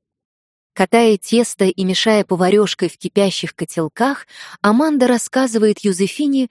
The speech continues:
удивительные вещи, главным образом о мире и человеке. Иногда Аманда рассуждает о том, как велик мир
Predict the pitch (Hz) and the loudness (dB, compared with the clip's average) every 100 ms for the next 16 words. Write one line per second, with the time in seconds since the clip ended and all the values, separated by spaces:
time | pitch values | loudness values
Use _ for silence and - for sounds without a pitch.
0 | _ - 226 240 302 - 285 277 269 233 | _ -4 -2 0 0 0 0 2 2 0
1 | 240 175 - - 143 _ _ _ - 175 | 0 0 -4 -10 -16 _ _ _ -10 0
2 | 196 190 190 190 190 185 180 175 - - | 2 2 0 0 0 0 0 -4 -4 -14
3 | - 180 165 165 208 262 262 254 _ _ | -4 -2 0 0 2 2 0 -4 _ _
4 | _ _ 226 240 - 220 196 165 147 131 | _ _ -4 -4 -4 -2 -2 -4 -6 -8
5 | - - _ _ _ _ _ _ _ _ | -14 -20 _ _ _ _ _ _ _ _
6 | - 185 185 190 233 254 208 226 233 196 | -6 0 0 2 2 2 2 0 0 -2
7 | 190 - 185 165 180 170 165 165 196 220 | -2 -4 -8 -2 -2 -2 -4 -6 -2 -2
8 | 226 _ _ _ - 247 - 180 214 202 | -2 _ _ _ -4 -4 -4 -4 0 0
9 | 185 - 170 180 220 226 160 | -2 -4 -2 0 0 -2 -6